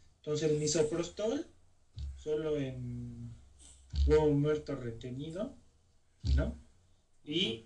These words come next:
no se recomienda en mujeres con cesárea previa por el riesgo de ruptura uterina. Entonces, en orden de ideas, está la dinoprostona primero, que es la de elección,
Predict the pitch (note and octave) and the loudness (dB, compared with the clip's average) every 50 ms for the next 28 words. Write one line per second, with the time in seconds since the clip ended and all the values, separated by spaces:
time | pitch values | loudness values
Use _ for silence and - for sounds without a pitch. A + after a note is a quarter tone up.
0 | - - D3 D3 D#3 - E3+ D3 C#3+ C#3 - B2 A#2+ C3+ D3 D#3 D#3+ D#3+ D3+ B2+ | -10 -2 0 0 2 2 2 0 0 -2 -2 -2 -2 0 0 0 0 -2 -2 -2
1 | A#2 C#3 C#3+ - - - C#3 B2 - - - - C3+ C3 C3+ C3 B2+ - E3 E3+ | -2 -2 -4 -6 -4 -8 -8 -8 -6 -8 -4 0 2 2 2 2 -2 -2 -4 -4
2 | F3 G#3 A3 A3 - - - F3+ G3 F#3+ E3+ D3+ C#3 C3+ C3 C#3+ C#3 C3+ C3+ C3+ | -2 -2 -4 -6 -8 -10 -10 -6 -6 -4 -2 -2 -2 0 2 2 2 2 2 0
3 | C3 C3 C3+ C3+ B2+ B2+ A#2+ A2+ - A#2 A#2 A#2+ A#2 A2+ A2+ A#2 - A2+ A2 G#2+ | 0 0 -2 -2 -2 -4 -8 -8 -4 -2 2 2 2 2 2 0 -4 -8 -10 -10
4 | - - - - - - - - - - - - - _ _ - D#3 D#3+ D3+ D#3+ | -12 -20 -20 -20 -20 -20 -20 -20 -20 -20 -20 -20 -20 _ _ -6 -2 0 2 4
5 | D#3+ D#3+ F3 F#3+ G3+ G3 G3+ F#3+ F3 D3+ C#3+ C#3+ C#3 C#3 D#3+ F#3 G#3 A3 A#3+ - | 6 6 6 6 6 4 4 4 4 4 6 6 6 6 4 2 2 2 0 -2
6 | - - E3 D3 D3 - - D3+ D#3 D#3+ D#3 D3 C#3 C3+ C3 B2+ B2+ B2+ B2+ C3 | -6 -6 -4 -6 -6 -6 -4 -2 0 0 0 0 -2 -2 -2 -2 2 0 2 2
7 | C3 C3 C3 C3 B2 A#2+ - C3+ C#3+ - - D#3+ E3 D#3+ D#3+ D3 C#3+ - C3 C3 | 0 -4 -4 -6 -6 -6 -6 -8 -10 -8 -6 -6 -6 -4 -4 -8 -10 -10 -12 -10
8 | C3 D3 E3+ G3 A3 A#3+ A#3 - D#3+ D3 - D3 C#3+ B2+ B2 A#2+ A#2+ A#2+ - - | -8 -6 -4 -4 -4 -4 -6 -8 -8 -8 -6 -4 -4 -4 -2 -4 -4 -4 -6 -8
9 | - - G3+ C4+ D4 | -6 -4 -4 -4 -4